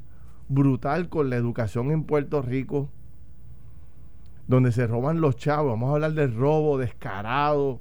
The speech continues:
y cómo el Departamento de Justicia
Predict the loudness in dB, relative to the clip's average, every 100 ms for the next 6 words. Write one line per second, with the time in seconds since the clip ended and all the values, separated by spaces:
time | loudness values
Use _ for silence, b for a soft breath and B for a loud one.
0 | -6 -6 -4 -2 0 2 2 0 0 -2
1 | -2 -2 0 4 4 4 0 -2 0 2
2 | 0 0 -2 -2